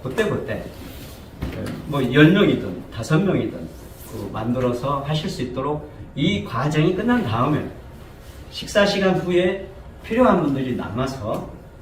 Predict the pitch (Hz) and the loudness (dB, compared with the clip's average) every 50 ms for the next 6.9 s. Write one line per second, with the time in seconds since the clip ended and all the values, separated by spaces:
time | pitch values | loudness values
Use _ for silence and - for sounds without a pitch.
0 | - - - 104 113 120 120 120 151 143 147 147 - - - 151 - - - - | -16 -12 -8 -4 -2 -2 -2 -2 -2 -4 -4 -4 -6 -6 -8 -10 -10 -12 -12 -16
1 | - - - - - - - - - - - 127 139 156 - 165 151 - - - | -18 -18 -14 -14 -12 -12 -12 -12 -12 -6 -2 2 2 4 6 4 4 2 2 -4
2 | - - - 92 - - - - - - - - - - - 135 135 131 135 123 | -8 -8 -8 -8 -8 -8 -12 -14 -16 -18 -18 -18 -18 -10 -6 -6 -4 -2 -2 -2
3 | 131 127 127 - - - 101 - - 131 151 175 202 196 185 185 190 196 196 - | -2 0 -2 -2 -4 -6 -8 -6 -2 2 4 4 6 6 6 4 4 2 2 -2
4 | - - - - - 143 131 - - - 117 104 101 117 156 - - - - - | -6 -10 -14 -10 -6 -4 0 2 2 2 2 2 0 -2 -2 -4 -6 -10 -14 -18
5 | - - - - 92 92 92 90 - - - - - - - 160 143 123 - - | -18 -18 -12 -8 -6 -6 -6 -6 -8 -10 -10 -12 -12 -6 -2 -2 0 0 -2 -2
6 | 120 107 104 - 151 147 147 139 117 101 95 - - - - 123 156 156 | -4 -4 -4 -4 -4 -2 0 0 0 -2 -4 -6 -10 -6 -6 -4 -4 -4